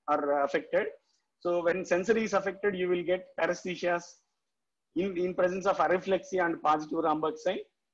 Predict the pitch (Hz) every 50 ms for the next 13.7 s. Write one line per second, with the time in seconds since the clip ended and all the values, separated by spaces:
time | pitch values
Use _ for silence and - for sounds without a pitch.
0 | _ _ _ _ _ _ 156 160 170 165 160 175 196 208 190 226 202 170 147 -
1 | - 151 160 156 - - - _ _ 175 170 - 190 190 196 190 - - 190 185
2 | 185 180 - 180 180 175 175 180 165 - 175 170 180 175 180 156 - 180 151 -
3 | - 180 175 175 - _ _ _ _ _ - - - 170 175 185 180 - 196 170
4 | - 185 165 180 175 175 175 - - _ _ 151 151 156 156 156 160 160 165 175
5 | 185 175 165 156 151 - - 165 160 147 160 170 202 - - - _ _ _ _
6 | _ _ _ - - 180 175 175 170 170 165 165 - - _ _ 175 170 156 -
7 | _ _ 170 175 175 175 175 160 151 170 175 175 156 - - 196 196 180 214 214
8 | 196 - 214 190 180 196 190 185 - - 190 185 185 208 202 196 208 196 185 -
9 | - 175 175 180 190 180 - 185 175 - - - 180 180 180 170 151 170 180 175
10 | - 175 175 165 165 156 156 156 156 - - _ _ _ _ - 147 165 175 185
11 | - 190 180 170 160 147 151 180 - - - - 147 147 165 156 196 196 170 202
12 | 202 - 175 170 175 196 208 214 220 208 208 294 196 185 - 190 180 156 170 151
13 | 160 170 160 160 156 147 - 160 151 135 139 208 -